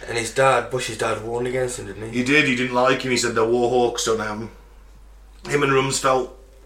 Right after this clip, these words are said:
Speaker 2: who was the defence secretary, said, "The war hawks don't have him." Anyway, so to, because he's gotta leave Halliburton to take his position as vice president, Halliburton gave him thirty-four million dollars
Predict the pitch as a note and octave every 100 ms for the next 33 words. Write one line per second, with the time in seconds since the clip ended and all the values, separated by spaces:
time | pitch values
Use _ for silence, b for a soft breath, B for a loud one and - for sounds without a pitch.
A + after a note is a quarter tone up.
0 | - A#2+ A2+ G#2 A2 A#2+ A2+ A#2 - -
1 | A2+ A2+ A2+ A2 A2+ A2+ A2+ G#2+ - A2
2 | G#2+ G#2+ G#2 - - b b b b b
3 | b b b b b b C#3 D3+ D3+ C3+
4 | C3+ B2+ G#2+ - - - D#3 C3 A#2+ -
5 | B2 - - C#3+ E3+ E3 D3 C#3+ B2+ C3
6 | C3 B2+ A#2+ A#2 A2 A#2+ - A#2+ A2+ A2
7 | A2 A2+ G#2+ A2 G2+ A2+ A2 G2 C3 B2
8 | A2 A#2+ - B B - D3+ D#3+ D#3+ D3+
9 | C#3+ C#3 C3 C3 B2+ B2+ B2 D3 D3+ D3+
10 | C#3+ C#3+ C#3 C3+ C3 C3 B2+ B2 A#2+ B2+
11 | C3 B2+ A#2+ -